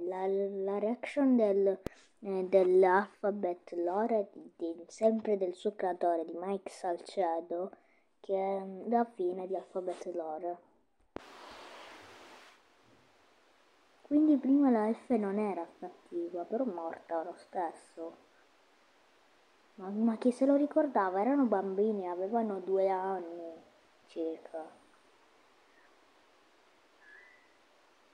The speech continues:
Si sta, i punti di,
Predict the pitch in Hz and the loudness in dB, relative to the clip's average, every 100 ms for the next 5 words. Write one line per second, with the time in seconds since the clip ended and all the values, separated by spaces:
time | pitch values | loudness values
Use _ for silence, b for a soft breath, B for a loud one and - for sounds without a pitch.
0 | _ _ _ _ _ - - 254 240 - | _ _ _ _ _ -20 -10 -8 -8 -4
1 | 285 277 - - _ _ _ _ _ - | 0 2 0 -18 _ _ _ _ _ -14
2 | 240 - 269 262 277 254 254 | -6 4 6 6 6 4 4